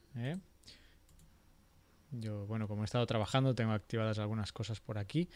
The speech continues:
pero más o, más o menos se os debiera ver así. Vamos a cargar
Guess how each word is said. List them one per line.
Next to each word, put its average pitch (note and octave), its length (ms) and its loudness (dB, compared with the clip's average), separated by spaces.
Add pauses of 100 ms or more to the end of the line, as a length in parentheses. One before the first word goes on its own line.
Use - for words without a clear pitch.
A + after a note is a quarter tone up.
(340)
pero - 160 2
más B2 120 2
o, C3 40 2
más C3 300 0
o C3 60 2
menos C#3 200 2
se - 360 -2
os A#2 100 2
debiera G#2+ 640 2
ver A2+ 180 2
así. D#3+ 340 6 (400)
Vamos D3 220 4
a D3+ 60 4
cargar B2 500 4